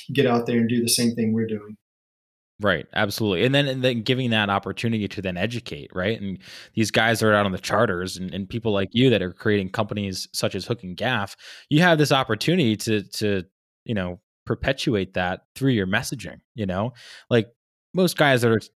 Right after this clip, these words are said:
Speaker 2: you're going on a charter with, they could tell you the ins and outs of these, you know, flats and, and, and currents and winds and tides and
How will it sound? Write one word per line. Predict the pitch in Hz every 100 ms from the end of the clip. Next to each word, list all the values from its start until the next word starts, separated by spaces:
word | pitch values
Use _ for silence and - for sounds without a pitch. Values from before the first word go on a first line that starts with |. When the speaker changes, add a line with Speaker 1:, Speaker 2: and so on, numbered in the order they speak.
| -
Speaker 2:
you're | 123 127
going | 127
on | 107
a | 92
charter | - 123 127
with, | 95 95 - _ - _ -
they | 151
could | 180
tell | 165
you | 123
the | 101
ins | - 120 123 101
and | 98
outs | 117 76 - -
of | 104 92
these, | 95 87 - -
you | 98
know, | 80
flats | - - 95 85 - -
and, | 98 92 95
and, | 92 90 92
and | 98 98 92 -
currents | 135 117 101 95
and | 98
winds | 127 135 117 98
and | 92
tides | - 120 113 104 95
and | 95